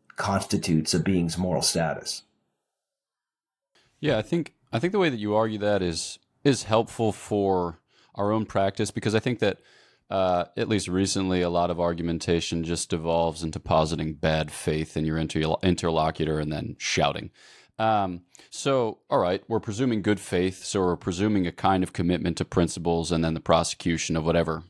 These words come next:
Speaker 2: line of reasoning is attendant thereupon. Uh, but it still strikes me that there's, like, you know, a difference between those who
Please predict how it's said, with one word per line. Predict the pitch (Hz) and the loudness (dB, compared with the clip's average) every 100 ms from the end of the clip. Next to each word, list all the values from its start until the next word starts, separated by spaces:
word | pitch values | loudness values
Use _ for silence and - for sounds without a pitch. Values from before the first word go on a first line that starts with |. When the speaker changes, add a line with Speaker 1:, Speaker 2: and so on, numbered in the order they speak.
| - | -2
Speaker 2:
line | 95 95 92 | 2 2 0
of | 82 | -2
reasoning | 85 82 82 80 | -2 -2 -2 -2
is | 80 | -2
attendant | 78 - 85 82 | -6 0 0 0
thereupon. | 87 80 80 85 78 82 87 _ - - - _ - | -2 -4 -2 -2 0 -2 -10 _ -20 -20 -20 _ 0
Uh, | 110 | 0
but | 113 117 | 2 -6
it | |
still | - 220 240 | -4 -2 -2
strikes | - 147 131 | 0 0 2
me | 123 | -2
that | 110 | 0
there's, | 107 95 87 - - - | 2 2 0 -10 -20 -10
like, | - 107 - _ _ _ 147 - - | 4 4 4 _ _ _ -20 -20 -16
you | - - 113 | -14 -8 0
know, | 101 92 98 - - | 0 0 -4 -16 -4
a | 101 | -2
difference | 104 101 120 120 | 0 0 0 0
between | 110 - 98 92 | -4 -2 -2 0
those | 98 98 95 - | 0 0 -2 -6
who | - 104 98 90 87 | -6 0 2 2 -2